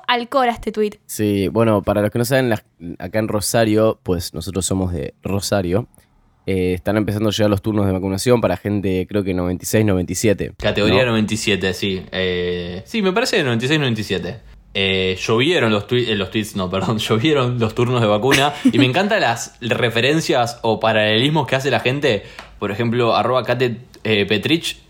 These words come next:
Speaker 3: tuiteó: "Atentos, atentos que ya tienen turno los que merendaban viendo Kim Possible".
Speaker 2: Uh, qué buena serie Kim Possible,
Speaker 3: Qué
Speaker 2: hermano.
Speaker 3: buena serie
Speaker 1: Uy,
Speaker 3: Kim
Speaker 1: quiero verla
Speaker 3: Possible.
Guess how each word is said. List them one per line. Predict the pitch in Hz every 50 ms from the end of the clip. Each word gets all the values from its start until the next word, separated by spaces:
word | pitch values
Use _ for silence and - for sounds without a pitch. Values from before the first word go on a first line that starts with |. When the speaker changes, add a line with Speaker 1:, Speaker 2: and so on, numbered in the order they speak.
| - -
Speaker 3:
tuiteó: | - 107 101 92 104 101 98 90 - -
"Atentos, | 110 113 - 120 110 104 95 92 90 - - - -
atentos | 101 101 - 147 156 156 156 123
que | - 113
ya | - 151 147
tienen | 156 165 151 127 113
turno | - 147 156 175 175 165 131
los | 113 113
que | - 110
merendaban | 107 104 101 104 104 110 131 139 151 160 160 139 117
viendo | 120 127 135 135 123 120
Kim | - 123 120
Possible". | 110 113 - 113 92 85 87 85 90 -
Speaker 2:
Uh, | - 131 151 156 147 131 107
qué | - 123
buena | 139 156 147 123 104
serie | - - 135 131 131 120 104
Kim | - 123 123 107
Possible, | - 98 - - - 127 120 107 90 73
Speaker 3:
Qué | - -
Speaker 2:
hermano. | - - 123
Speaker 3:
buena | 127 127 113 -
serie | - 113 - -
Speaker 1:
Uy, | 311 311
Speaker 3:
Kim | - -
Speaker 1:
quiero | - - 277 277
verla | 285 294 - -
Speaker 3:
Possible. | 190 185